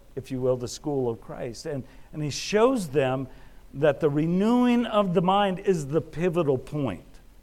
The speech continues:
that absolutely changes everything. He put it in these words in verses twenty-two through twenty-four. "Put off your old self," right? Put that off. That way of living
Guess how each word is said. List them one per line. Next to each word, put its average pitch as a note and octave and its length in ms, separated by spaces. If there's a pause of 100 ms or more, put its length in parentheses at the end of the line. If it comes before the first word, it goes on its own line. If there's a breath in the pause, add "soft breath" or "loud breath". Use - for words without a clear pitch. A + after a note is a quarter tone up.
(240)
that B2+ 160
absolutely D3 540
changes A#2 500
everything. G#2 500 (520 soft breath)
He D3+ 60
put F3 240
it G3 140
in G3+ 180
these E3+ 240
words C#3 380
in C3+ 120
verses C3 420 (340 soft breath)
twenty-two C3 520
through A#2+ 180
twenty-four. B2+ 680 (540 soft breath)
"Put G#3+ 460
off E3+ 380
your D#3+ 200
old D3+ 320
self," C#3 440 (960)
right? A#2 220 (220)
Put E3+ 160
that D#3+ 200
off. C3 280
That E3+ 400
way E3+ 340
of A#3 80
living A3+ 640